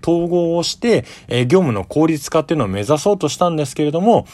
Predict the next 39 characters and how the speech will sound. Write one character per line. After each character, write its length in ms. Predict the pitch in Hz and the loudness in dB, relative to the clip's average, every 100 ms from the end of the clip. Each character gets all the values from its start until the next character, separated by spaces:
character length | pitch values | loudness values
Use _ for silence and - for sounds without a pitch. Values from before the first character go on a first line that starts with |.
| - - | -10 -2
ま 100 | 185 | 0
た 120 | 208 | 0
こ 100 | 180 | 0
こ 140 | 208 | 2
で 80 | 180 | 2
で 120 | 98 | 0
す 120 | 90 | -6
ね、 100 | 104 | -6
シ 200 | - 170 | -4 -2
ス 40 | 151 | -2
テ 80 | 113 | -2
ム 80 | |
の 80 | 92 | -4
障 260 | 87 131 135 | 0 2 4
害 140 | 139 | 4
が 80 | 120 | 2
起 100 | 104 | 0
こ 120 | 165 | -2
っ 60 | 170 | -2
て 120 | 110 | -4
し 140 | - | -4
ま 80 | 95 | -6
っ 40 | 85 | -6
た。 180 | - 98 - _ - - - _ _ _ _ _ - | -6 -6 -8 _ -20 -20 -20 _ _ _ _ _ -2
と 80 | 226 | 0
い 60 | |
う 40 | 226 | 0
こ 120 | 233 | -2
と 160 | 240 196 | -2 2
で、 280 | 233 165 - - | 4 4 0 -2
ま 120 | 226 | 0
あ、 20 | |
そ 120 | - | 0
の 120 | 202 220 | 0 0
で 100 | 151 | -2
す 80 | |
ね、 100 | 110 | -4
三 280 | 98 185 185 | -2 0 0
行 200 | 127 95 | -2 -2